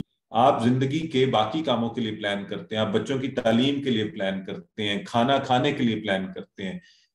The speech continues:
तो अल्लाह के बंदो, खुद को बचाने के लिए, अपनी हिफाजत के लिए plan कीजिए, अप-, अपनी जिंदगी के लिए plan कीजिए। मुझे अच्छे लोगों के साथ रहना है,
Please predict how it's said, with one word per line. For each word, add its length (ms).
तो 120
अल्लाह 500
के 100
बंदो, 680
खुद 200
को 80
बचाने 440
के 140
लिए, 420
अपनी 260
हिफाजत 540
के 60
लिए 100
plan 300
कीजिए, 460
अप-, 380
अपनी 240
जिंदगी 460
के 100
लिए 200
plan 280
कीजिए। 400
मुझे 200
अच्छे 240
लोगों 320
के 120
साथ 300
रहना 260
है, 280